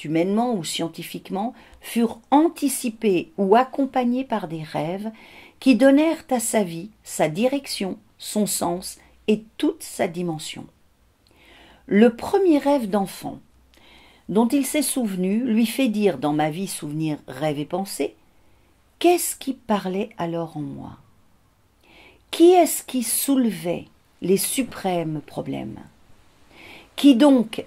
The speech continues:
assemblait le haut et le bas ? fournissant ainsi la base de tout ce qui allait remplir la deuxième moitié de ma vie,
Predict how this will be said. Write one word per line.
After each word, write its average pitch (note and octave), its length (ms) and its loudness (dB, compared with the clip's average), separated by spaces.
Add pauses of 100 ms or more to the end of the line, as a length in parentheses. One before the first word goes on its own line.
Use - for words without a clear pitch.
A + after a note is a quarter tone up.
assemblait G3+ 800 2 (160)
le F#3+ 420 6
haut A3+ 260 0 (200)
et F#3+ 100 0
le F3 140 0
bas ? C#3+ 300 -10 (340)
fournissant C#4 720 4
ainsi C4 480 -2
la F#3+ 200 0
base E3+ 560 -8 (520)
de G#3+ 200 4
tout E4+ 360 4
ce - 160 0
qui C#4 260 0
allait B3 240 2
remplir A3+ 680 0
la G3 160 2
deuxième G3+ 560 0
moitié G3 560 -4
de F3 100 -8
ma E3 180 -4
vie, - 380 -16